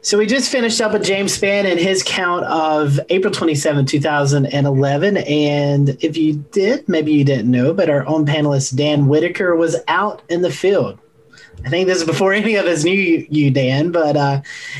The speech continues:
he was actually out, uh, chasing this big event. So, uh, I guess, first of all, let's kinda talk about, um,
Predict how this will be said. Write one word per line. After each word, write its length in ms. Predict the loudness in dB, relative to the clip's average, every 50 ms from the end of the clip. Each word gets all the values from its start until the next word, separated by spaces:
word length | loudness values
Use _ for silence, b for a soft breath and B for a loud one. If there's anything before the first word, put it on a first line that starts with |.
| -10 B
he 100 | 0 2
was 140 | 2 2 2
actually 420 | 2 0 0 0 0 0 0 0 -2 -4
out, 480 | -4 -2 0 0 -2 -2 -4 -2 -2
uh, 500 | 0 0 2 2 2 2 2 2 0 -2 -4 -6
chasing 500 | -8 -4 -2 0 0 0 0 0 0 0
this 180 | 0 0 0 -2
big 300 | -2 0 0 0 0 2
event. 440 | 0 0 0 0 0 0 0 0 -2
So, 500 | -4 -2 0 0 2 2 2 0 -2 -4 _ B B B B B B B B B B B -8
uh, 360 | -6 -4 -2 0 -2 -2 -2 -2
I 100 | -2 -2
guess, 340 | 0 0 0 0 0 0 -4
first 360 | -2 -2 0 0 0 0 0
of 80 | 0 2
all, 220 | 2 2 2 2
let's 220 | 2 2 0 0 -2
kinda 300 | -2 0 0 2 2 0
talk 280 | 0 -2 -2 -2 -2
about, 720 | -4 -4 -2 -2 -2 0 0 0 0 0 -2 -2 -4 0
um, 640 | 0 2 2 2 2 0 0 0 0 0 -2 -2 -6